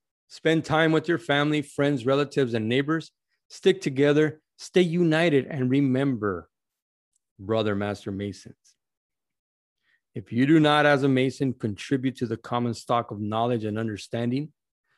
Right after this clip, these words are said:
you may be deemed a drone in the hive of nature, a useless member of society, and unworthy of our protection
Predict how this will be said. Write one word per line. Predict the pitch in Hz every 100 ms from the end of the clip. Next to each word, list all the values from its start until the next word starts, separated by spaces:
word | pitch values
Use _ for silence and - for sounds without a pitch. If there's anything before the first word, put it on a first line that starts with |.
| _ _ _
you | 104 113 131
may | 127 123
be | 120 117
deemed | 113 127 131 127 _
a | 117
drone | 107 113 143 139
in | 143 107
the | 92
hive | - 135 127
of | 120
nature, | 110 110 95 - - _ _ _ _ _ _
a | 113
useless | 104 160 170 156 135
member | 110 120 135 123
of | 120 -
society, | 107 - 120 120 117 - 131 123 _ _ _ _ _ _
and | 113
unworthy | 131 135 131 139 117 104
of | 98 98
our | 113 123 117
protection | - - - 131 - 87